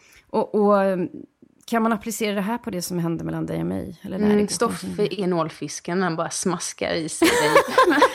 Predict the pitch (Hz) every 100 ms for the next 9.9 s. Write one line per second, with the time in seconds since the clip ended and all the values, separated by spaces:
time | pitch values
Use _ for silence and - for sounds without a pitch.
0 | - 523 440 403 - 453 494 466 - 403
1 | 392 381 392 427 294 254 415 427 311 339
2 | 302 339 440 269 277 269 269 285 294 320
3 | 294 247 196 156 170 415 571 571 - 466
4 | 320 254 220 208 190 - 208 202 220 190
5 | 190 196 - - - - - - - 233
6 | 233 240 208 208 208 196 208 220 233 220
7 | 254 254 262 269 262 247 262 220 - 247
8 | 262 269 262 254 220 170 - 151 123 -
9 | 170 - _ _ _ 208 208 202 208